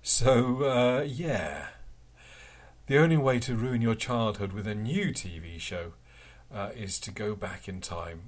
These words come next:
or to have someone go back in time and show you the new version. Uh,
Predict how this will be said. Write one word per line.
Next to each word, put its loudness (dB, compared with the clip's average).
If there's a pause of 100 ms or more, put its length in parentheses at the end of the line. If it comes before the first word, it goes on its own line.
or -10
to -10
have -6
someone 0
go -10
back -12
in -12
time -10 (400)
and -8
show -2
you -4
the -6
new -8
version. -10 (840)
Uh, -8